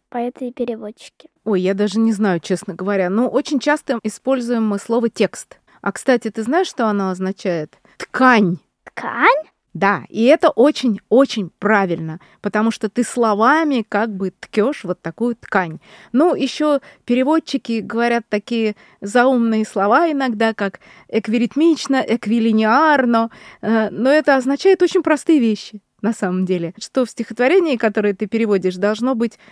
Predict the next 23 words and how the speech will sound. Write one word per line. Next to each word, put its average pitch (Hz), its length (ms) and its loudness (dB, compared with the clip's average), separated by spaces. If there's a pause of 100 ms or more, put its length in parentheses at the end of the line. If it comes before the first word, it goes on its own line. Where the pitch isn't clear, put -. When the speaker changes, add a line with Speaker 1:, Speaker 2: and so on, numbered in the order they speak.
(120)
Speaker 2:
столько 240 440 0
же 208 100 -6
строк, 302 460 0 (100)
сколько 247 540 -2
у 220 180 -2
автора, 196 480 -2 (100)
и 277 120 0
не 294 100 4
больше. 202 460 0
Speaker 1:
Мгм. 285 160 -2 (140)
Speaker 2:
А 220 140 2
эквиритмично — 269 760 0
это 226 260 -4
что 240 300 -2
ты 247 100 -6
должен 233 460 0 (240)
по 226 100 2
возможности 233 1160 2 (180)
соблюсти 262 840 0
тот 294 220 0
же 240 120 2
ритм. 202 100 4
Speaker 1:
Ритм, 226 400 -2